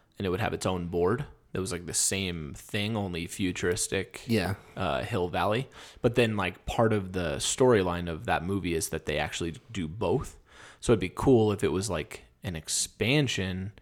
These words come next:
Speaker 1: sequel, because then if you wanted to play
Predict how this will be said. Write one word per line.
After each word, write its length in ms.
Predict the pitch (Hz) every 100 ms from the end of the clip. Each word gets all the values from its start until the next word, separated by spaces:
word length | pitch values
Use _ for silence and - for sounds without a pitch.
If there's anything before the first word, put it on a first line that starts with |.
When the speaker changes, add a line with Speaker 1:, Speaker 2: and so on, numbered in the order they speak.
| _ - - - _
Speaker 1:
sequel, 880 | - - 101 - 90 90 80 104 - - _ -
because 400 | 107 - 104 92
then 160 | 107
if 160 | 95 90
you 100 | 98
wanted 280 | 95 90 87
to 80 | 90
play 720 | - - 107 98 92 90